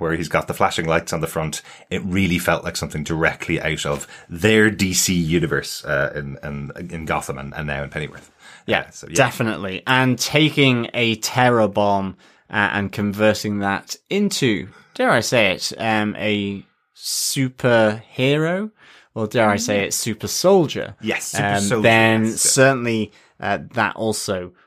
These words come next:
Speaker 2: was pretty, um, crazy. Very Gotham,
Speaker 1: Very
Speaker 2: um,
Speaker 1: Gotham,
Speaker 2: I think.
Speaker 1: yes.
Speaker 2: But that was one of the wonders of Gotham, and I
Speaker 1: Uh-huh.
Speaker 2: think there's elements absolutely in Pennyworth that
Speaker 1: Yeah.
Speaker 2: it was kooky and weird and wonderful.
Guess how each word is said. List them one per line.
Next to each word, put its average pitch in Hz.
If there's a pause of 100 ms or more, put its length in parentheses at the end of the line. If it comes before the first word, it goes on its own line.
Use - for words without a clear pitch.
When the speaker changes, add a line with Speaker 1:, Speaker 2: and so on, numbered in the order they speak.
Speaker 2:
was 101
pretty, 95
um, 90 (340)
crazy. 254
Very 214
Gotham, 117
Speaker 1:
Very 110
Speaker 2:
um, 107
Speaker 1:
Gotham, -
Speaker 2:
I 104
think. 98
Speaker 1:
yes. 87
Speaker 2:
But 165
that 214
was 208
one 202
of 175
the 160
wonders 151
of 113
Gotham, 135
and 143
I 117
Speaker 1:
Uh-huh. 107
Speaker 2:
think 117 (460)
there's 117
elements 123 (140)
absolutely 107
in 107
Pennyworth 101
that 98
Speaker 1:
Yeah. - (300)
Speaker 2:
it 117
was 104
kooky 135
and 104
weird 110
and 104
wonderful. 104